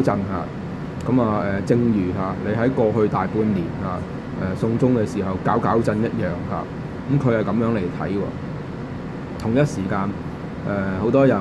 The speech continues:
會覺得，「咦，林鄭自從送咗中之後，佢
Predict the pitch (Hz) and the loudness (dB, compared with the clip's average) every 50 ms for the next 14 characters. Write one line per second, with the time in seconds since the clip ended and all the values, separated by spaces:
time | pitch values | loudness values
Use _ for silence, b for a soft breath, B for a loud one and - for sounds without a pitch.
0 | 95 95 98 110 107 110 104 107 123 120 107 - 107 117 135 127 98 95 98 98 | 2 0 0 0 0 0 0 0 0 0 0 2 2 2 2 2 2 2 0 0
1 | - 104 101 101 101 101 101 - - - - - - 113 104 101 95 95 92 - | 0 0 0 -2 -2 -4 -4 -6 -8 -8 -8 -6 -4 -2 -2 -2 -2 -2 0 0
2 | 120 117 117 120 131 139 131 127 123 123 127 127 123 113 101 90 92 - - - | 0 2 2 4 4 4 4 4 4 4 4 4 4 4 2 -2 -2 -4 -6 -8
3 | - - - - - - - - - 101 | -8 -8 -8 -8 -8 -8 -6 -4 -2 -2